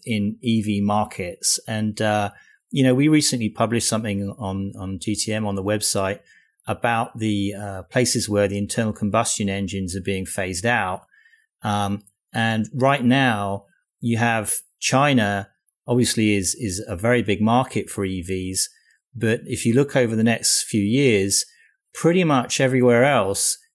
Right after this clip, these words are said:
is gonna be in Europe. So if you want to kind of supply batteries to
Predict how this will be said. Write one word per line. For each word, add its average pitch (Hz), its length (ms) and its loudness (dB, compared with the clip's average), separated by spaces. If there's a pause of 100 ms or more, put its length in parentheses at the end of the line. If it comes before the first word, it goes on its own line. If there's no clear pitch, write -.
(160)
is 110 220 0
gonna 123 240 4
be 107 560 2 (340)
in 113 200 2
Europe. 104 480 2 (260)
So 117 400 4 (280)
if 135 220 0
you 170 120 4
want 143 280 2
to 117 180 0
kind 120 220 -2
of 113 180 -2 (100)
supply 131 640 2
batteries 123 680 -2
to 107 480 0